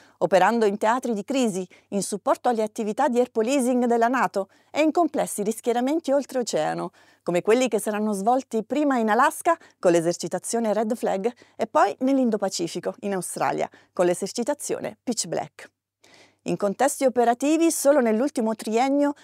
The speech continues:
gli Eurofighter dei quattro stormi dell'aeronautica militare si sono alzati in volo per effettuare intercettazioni reali a salvaguardia dei cieli nazionali ben cinquanta volte. Nelle ultime attività di air policing per la nato, in Lituania e in Polonia,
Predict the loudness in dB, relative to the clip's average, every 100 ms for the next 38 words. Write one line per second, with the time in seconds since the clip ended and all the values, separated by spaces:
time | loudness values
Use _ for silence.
0 | _ -2 6 6 6 4 2 2 2 2
1 | 2 2 2 0 0 -4 0 0 2 0
2 | 2 2 2 -2 -2 -2 0 0 2 2
3 | 2 2 0 _ -6 0 2 4 2 0
4 | 0 2 6 6 6 2 -4 -6 -4 0
5 | 2 2 -2 -2 -2 -4 -8 -8 -8 -2
6 | 0 2 2 4 2 0 -8 -6 -4 -2
7 | 0 2 2 2 2 2 2 2 2 -2
8 | -4 -2 -2 -2 -6 -4 -2 0 -2 -4
9 | -2 -4 -2 -2 -2 -2 -4 -6 _ _
10 | _ _ _ -2 2 4 4 2 0 -2
11 | -2 -2 -2 0 0 2 0 2 -2 2
12 | 0 0 -2 -2 -2 0 0 0 -2 -2
13 | -4 -4 -2 -2 -2 -2 0 -4 -4 -4
14 | -4 0 4 4 2 -2